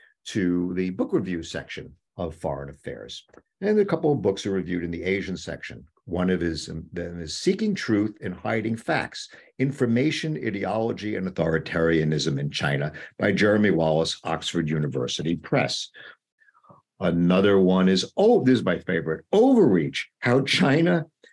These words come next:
Derailed Its Peaceful Rise by Susan Shire, Oxford University Press. Okay, so <laughs> the, the Journal of the Foreign Policy Establishment, you know, the, the Foreign Affairs Journal,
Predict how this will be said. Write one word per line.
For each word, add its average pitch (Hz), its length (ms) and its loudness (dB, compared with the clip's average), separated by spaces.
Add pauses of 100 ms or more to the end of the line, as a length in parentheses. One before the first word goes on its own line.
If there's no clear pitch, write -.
(100)
Derailed 120 640 6
Its - 180 0
Peaceful 117 680 2
Rise 98 580 -2 (540)
by 95 120 4
Susan 107 520 4
Shire, 190 600 0 (140)
Oxford 87 400 -2
University 95 760 2
Press. - 520 -2 (1080)
Okay, 98 420 0 (220)
so - 160 2
<laughs> - 1160 -4
the, 127 140 4
the 123 180 4
Journal 151 520 4
of 117 100 4
the 104 80 -2
Foreign 117 380 2
Policy 101 480 2
Establishment, 82 840 -2
you 90 120 2
know, 80 180 2
the, 85 100 2
the 101 160 -4
Foreign 95 360 2
Affairs 87 320 2
Journal, 80 420 0